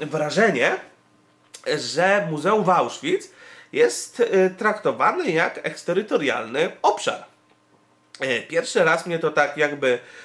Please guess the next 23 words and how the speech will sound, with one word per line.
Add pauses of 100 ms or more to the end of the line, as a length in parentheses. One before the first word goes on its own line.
(180)
e,
w
oczy
ukuło, (240)
jak
polski
prezydent, (440)
y,
pan
Duda, (680)
e,
dziękował, (400)
y, (960)
władzom
Izraela (240)
za
to,
że
łaskawie
zaprosiły
go
na
obchody.